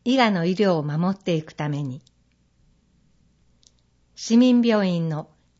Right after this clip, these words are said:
今をお伝えします。問い合わせ、上野総合市民病院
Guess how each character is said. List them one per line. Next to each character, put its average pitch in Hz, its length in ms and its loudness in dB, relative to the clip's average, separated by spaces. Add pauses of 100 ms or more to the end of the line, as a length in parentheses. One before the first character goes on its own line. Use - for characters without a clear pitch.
(160)
今 220 380 0 (320)
を 240 220 -2
お 190 100 -2
伝 185 320 -2
え 165 40 -6
し - 160 -14
ま 151 120 -6
す。 - 260 -18 (1800)
問 208 220 0
い 208 60 2
合 196 80 2
わ 196 80 -4
せ、 175 280 -8 (380)
上 240 160 6
野 240 140 4
総 220 280 0
合 214 160 0
市 214 180 -4
民 208 240 2
病 175 260 0
院 143 260 -6